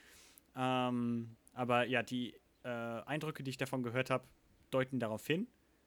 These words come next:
Und dann jetzt das ganze, äh, exklusive Content-Gedöns. Wir reden jetzt schon wieder viel länger darüber, als ich woll-, äh, wollte,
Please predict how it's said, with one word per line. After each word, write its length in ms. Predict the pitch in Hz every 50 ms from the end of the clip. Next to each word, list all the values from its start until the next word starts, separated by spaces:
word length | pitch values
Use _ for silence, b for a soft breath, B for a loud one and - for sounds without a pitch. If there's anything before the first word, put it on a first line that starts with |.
| b b b b b b _ _ _ _ -
Und 320 | 143 143 143 143 135 139
dann 160 | 139 143 147
jetzt 300 | 139 135 131 - - -
das 200 | 135 131 127 -
ganze, 800 | - 135 139 135 - - 131 123 123 120 120 113 - 120 117 107 110 104 _ - -
äh, 20 |
exklusive 380 | - - - - 127 123 117 120
Content-Gedöns. 720 | - - 135 135 139 147 135 127 131 135 135 135 135 -
Wir 80 | 127 117
reden 140 | 120 117
jetzt 120 | 117 113 -
schon 100 | 123 113
wieder 100 | 110 110
viel 120 | - 127 123
länger 180 | 120 120 120 110
darüber, 260 | 113 107 113 113 110
als 140 | 107 104 -
ich 80 | -
woll-, 160 | 120 113 107 -
äh, 160 | 117 120 110 107
wollte, 360 | 117 123 131 131 156 165